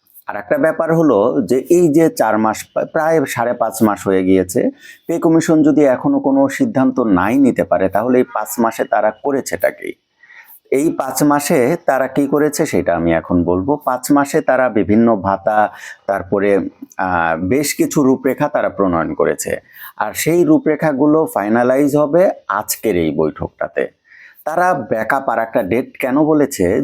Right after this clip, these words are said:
যদি আজকের বৈঠকে সবগুলোর, আহ, ব্যাপারে সিদ্ধান্ত নেওয়া সম্ভব না হয়, সবগুলো আলোচনা করা সম্ভব না হয়, তাহলে তারা আর একটা বৈঠক করতে পারে। এই কারণেই তারা বলছে যে এখনও তারা কিছুই চূড়ান্ত করেনি।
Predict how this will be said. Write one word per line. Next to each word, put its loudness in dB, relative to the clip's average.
যদি 2
আজকের -4
বৈঠকে 0
সবগুলোর, 2
আহ, 2
ব্যাপারে -2
সিদ্ধান্ত -2
নেওয়া 2
সম্ভব 0
না 0
হয়, -2
সবগুলো -2
আলোচনা 0
করা 0
সম্ভব 0
না 4
হয়, 0
তাহলে 0
তারা -2
আর -4
একটা -4
বৈঠক -4
করতে -6
পারে। -2
এই -2
কারণেই 2
তারা 0
বলছে 0
যে -2
এখনও 0
তারা 0
কিছুই 0
চূড়ান্ত 0
করেনি। -4